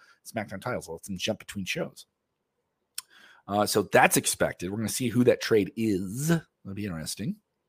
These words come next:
Um, but, uh, back to the Tony Khan tweets. W W E considering a declaration of war. What is their response? Do they make a response? Do they need to respond? I don't think they do.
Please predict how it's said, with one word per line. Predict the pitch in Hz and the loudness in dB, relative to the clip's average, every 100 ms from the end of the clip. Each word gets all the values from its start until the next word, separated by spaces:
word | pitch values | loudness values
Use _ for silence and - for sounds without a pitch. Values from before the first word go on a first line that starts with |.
| - - - - - | -20 -20 -20 -20 -8
Um, | 107 110 113 113 120 113 - | 4 6 6 4 0 -2 6
but, | 120 - | 6 6
uh, | 120 117 | 6 6
back | 113 143 147 | 6 4 4
to | - | 2
the | 156 143 | 0 0
Tony | - 175 185 | 4 4 6
Khan | 185 226 | 6 6
tweets. | 185 127 127 - - _ _ - | 6 2 2 -4 -6 _ _ -4
W | 120 | -2
W | 151 160 | 0 -2
E | - _ - | -6 _ -4
considering | 131 151 160 147 | 0 0 0 0
a | - | 0
declaration | - - 143 135 156 | 0 0 2 2 -2
of | 107 | 0
war. | 151 160 - - | 6 6 6 0
What | 101 117 | 2 4
is | |
their | 120 139 | 6 4
response? | 151 - 165 127 123 - _ _ | 4 4 4 4 0 -10 _ _
Do | 101 | -2
they | 120 | 0
make | 156 185 | 0 2
a | |
response? | 123 - 104 113 135 - _ - | 0 0 -2 -2 -8 -16 _ -4
Do | 107 | 0
they | 127 | 0
need | 165 175 | 0 0
to | |
respond? | 113 - 104 131 - | 0 0 0 -2 2
I | 135 | 4
don't | 151 147 | 4 2
think | 151 | 0
they | 151 | 2
do. | 143 113 | 4 2